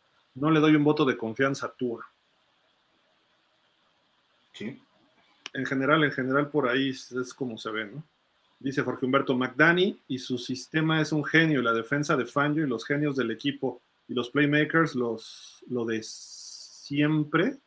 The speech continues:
Speaker 2: Sims, ¿no?
Speaker 1: ¿Lo de qué?
Speaker 2: No sé si se refiere a Sims.
Speaker 1: Lo de Sim-, ah, lo de Chris Sims, sí, sí, sí,
Speaker 2: Ah,
Speaker 1: sí.
Speaker 2: lo de Chris Sims, ajá.
Speaker 1: Lo, lo de Sims, diciendo que todo fue el sistema.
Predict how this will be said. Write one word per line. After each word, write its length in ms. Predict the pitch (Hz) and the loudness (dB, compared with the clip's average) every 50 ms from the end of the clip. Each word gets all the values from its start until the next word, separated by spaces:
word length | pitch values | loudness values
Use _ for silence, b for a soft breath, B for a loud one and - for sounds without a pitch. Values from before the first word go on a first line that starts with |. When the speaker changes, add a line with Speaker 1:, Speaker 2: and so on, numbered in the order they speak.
| _ _ _ _ _ _ | _ _ _ _ _ _
Speaker 2:
Sims, 560 | - - 170 180 165 127 - 123 123 - - - | 0 4 6 6 6 4 0 -4 -8 -10 -10 0
¿no? 440 | - 123 151 196 247 - - - _ _ _ _ _ _ _ _ _ _ _ - | 6 6 8 8 6 2 -6 -14 _ _ _ _ _ _ _ _ _ _ _ -4
Speaker 1:
¿Lo 100 | 127 123 | 0 0
de 80 | 120 117 | 2 2
qué? 140 | 190 262 - _ _ _ _ _ _ _ _ _ _ _ _ _ _ - | 0 -2 -4 _ _ _ _ _ _ _ _ _ _ _ _ _ _ 0
Speaker 2:
No 120 | 139 151 139 | 2 2 2
sé 120 | - 170 | 2 -2
si 140 | 139 - 143 | -4 -4 -4
se 140 | 135 - 127 | 2 2 4
refiere 280 | 120 117 127 143 143 | 4 4 4 8 8
a 40 | 123 | 8
Sims. 600 | - - 143 139 123 117 - - - - - _ _ _ _ _ _ - | 6 6 2 2 2 0 -4 -8 -12 -16 -18 _ _ _ _ _ _ -10
Speaker 1:
Lo 100 | 131 123 | -8 -8
de 80 | 123 | -6
Sim-, 240 | - - - 147 147 - | -6 -2 -2 -2 0 2
ah, 380 | 170 196 202 208 202 202 196 | 2 4 4 4 4 6 6
lo 100 | 170 143 | 6 6
de 100 | 131 131 | 4 4
Chris 200 | - 151 165 165 | 2 0 -2 -2
Sims, 260 | - 170 165 156 135 - | 0 0 2 0 0 -2
sí, 120 | - 131 | -6 -8
sí, 160 | 127 - 135 | -8 -8 -8
sí, 100 | 127 - 127 | -6 0 4
Speaker 2:
Ah, 120 | 127 131 139 | 6 6 6
Speaker 1:
sí. 60 | 135 | 6
Speaker 2:
lo 80 | 120 113 | 6 2
de 60 | 113 | 2
Chris 180 | - 147 139 - | 2 0 0 2
Sims, 260 | 156 147 135 - - | 0 0 0 -2 -2
ajá. 340 | - 123 110 135 143 143 139 | -4 -2 0 0 0 0 -2
Speaker 1:
Lo, 60 | 139 143 | -8 -10
lo 220 | 139 - 143 139 | -10 -10 -12 -8
de 80 | 135 135 | -8 -6
Sims, 320 | - - 175 180 180 151 | -4 -2 0 0 0 0
diciendo 400 | 135 131 131 - 160 165 175 165 | 0 -2 -2 -2 -2 -2 -2 -2
que 100 | - - | -4 -6
todo 280 | - - 151 156 160 151 | -4 -2 -2 0 0 -2
fue 160 | - 156 151 | 0 2 2
el 60 | 151 | 2
sistema. 540 | 147 - 127 - - - 151 147 131 113 - | 2 -2 -6 -4 0 0 0 0 0 -4 -6